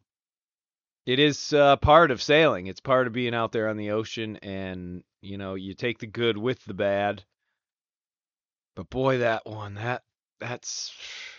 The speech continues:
it's, it's so crazy watching this 'cause I can fast forward and slow it down, and just watching the weather patterns of this world is, uh, is pretty incredible. But this big sweeping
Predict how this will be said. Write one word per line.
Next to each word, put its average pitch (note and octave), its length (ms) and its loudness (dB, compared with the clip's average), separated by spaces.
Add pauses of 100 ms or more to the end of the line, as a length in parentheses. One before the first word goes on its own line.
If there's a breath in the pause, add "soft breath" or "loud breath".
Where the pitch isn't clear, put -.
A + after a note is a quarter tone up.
(600 loud breath)
it's, - 280 -14
it's A2 220 -6
so C3+ 400 0
crazy A2+ 540 -2
watching A#2 440 0
this A2 200 -8
'cause A2 160 -14
I G#2+ 100 0
can F#2+ 180 -12
fast B2+ 500 -2
forward A#2 500 -2
and F2 120 -12
slow A#2 300 -2
it F2+ 100 -10
down, G2+ 340 -4
and G2 100 -12
just G#2 200 -14
watching C#3 420 -4
the G#2+ 80 -8
weather G2 280 -2
patterns F2+ 420 -8
of F2 120 -12
this E2+ 160 -14
world F2+ 380 -8
is, D2+ 260 -16
uh, C#2 320 -14
is F#2 160 -20
pretty G2 280 -12
incredible. E2 580 -10
But - 180 -20
this E2 200 -16
big B2+ 400 -4
sweeping A#2+ 1080 -10